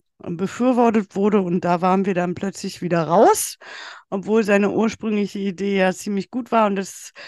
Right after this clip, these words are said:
liegt auch daran, dass wir immer noch kein richtiges Mitspracherecht haben und keine bundesweite vernünftige Pflegekammer, die anerkannt ist. Dreitausendfünfhundert, über dreitausendfünfhundert Teilnehmer haben auch die Reden gehört, also viele Menschen in Berlin.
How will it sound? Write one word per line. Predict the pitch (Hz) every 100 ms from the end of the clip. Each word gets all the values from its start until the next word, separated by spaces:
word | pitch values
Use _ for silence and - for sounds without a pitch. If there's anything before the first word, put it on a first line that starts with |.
| - - -
liegt | 349 233
auch | 262
daran, | 285 254 240
dass | 226 233
wir | 233
immer | 254 247
noch | 220 208
kein | 226 214
richtiges | 202 208 208 202 233
Mitspracherecht | 247 - 208 220 208 208 202 196 -
haben | 202 202
und | 190 185
keine | 185 185
bundesweite | 175 208 214 - 175 175 185
vernünftige | - 185 180 - 185 170
Pflegekammer, | - 196 240 233 220 208 202
die | 185 175
anerkannt | 196 196 - 185 175
ist. | 110 170 _
Dreitausendfünfhundert, | 165 214 277 - 320 294 311 311 302 302 302 302 311 220 180 170
über | - 233 226
dreitausendfünfhundert | 202 190 202 220 214 208 - 214 196 214 202 190
Teilnehmer | 202 190 202 190 185 180
haben | 180 175
auch | 175
die | -
Reden | 165 214 247
gehört, | 220 190 185 185
also | 165 170 170
viele | - 220 226
Menschen | 196 165 214 - 294 294 269
in | 123 220
Berlin. | 214 202 254 302